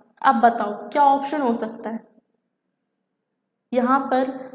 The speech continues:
आपने एक तो गलती करी, मरम्मत नहीं कर पाई है, तो आप उससे request करोगे, request करोगे, request the customer to give you one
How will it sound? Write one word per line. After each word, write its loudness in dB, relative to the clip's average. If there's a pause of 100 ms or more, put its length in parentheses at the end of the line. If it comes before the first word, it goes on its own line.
(160)
आपने 4
एक -2
तो 0
गलती 2
करी, 2
मरम्मत 2
नहीं 2
कर 2
पाई 0
है, 0 (500)
तो 0
आप 0
उससे -4
request -6
करोगे, -4 (680)
request -2
करोगे, 0
request -4
the 0
customer -2
to -2
give -4
you 0
one 0